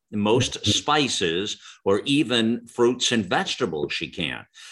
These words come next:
Speaker 1: I am, of
Speaker 2: Mm-hmm.
Speaker 1: course, worried about her nutrition, and she has become tired all the time and
Speaker 2: Mm-hmm.
Speaker 1: depressed. Is there something that can be done?" Now, this is a little different than the other one.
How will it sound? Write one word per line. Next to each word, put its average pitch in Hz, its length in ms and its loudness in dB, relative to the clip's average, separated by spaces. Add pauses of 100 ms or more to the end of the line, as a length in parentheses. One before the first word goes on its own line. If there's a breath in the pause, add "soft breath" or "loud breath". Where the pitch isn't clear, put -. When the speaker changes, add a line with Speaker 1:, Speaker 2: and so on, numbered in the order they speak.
(140 loud breath)
Speaker 1:
I 113 160 4
am, - 120 4
of 110 80 6
Speaker 2:
Mm-hmm. 98 80 4
Speaker 1:
course, 120 320 2
worried 104 280 2
about 95 260 -2
her 104 100 0
nutrition, 107 840 -2
and 98 240 0
she 113 260 -4
has 117 220 0
become 104 480 -4
tired 110 680 -2
all 117 220 2
the 196 100 0
time 87 640 -2 (340 soft breath)
and 160 200 2
Speaker 2:
Mm-hmm. 120 140 2
Speaker 1:
depressed. - 720 0 (420 soft breath)
Is 110 180 0
there 120 140 4
something 131 380 0
that 107 120 0
can 113 240 -2
be 98 120 -2
done?" 104 360 0
Now, 92 260 0
this 131 280 -4
is 202 120 -6
a 196 60 -2
little 175 140 2
different 165 340 0
than 90 140 0
the 78 140 -4
other 73 160 -4
one. 76 340 -6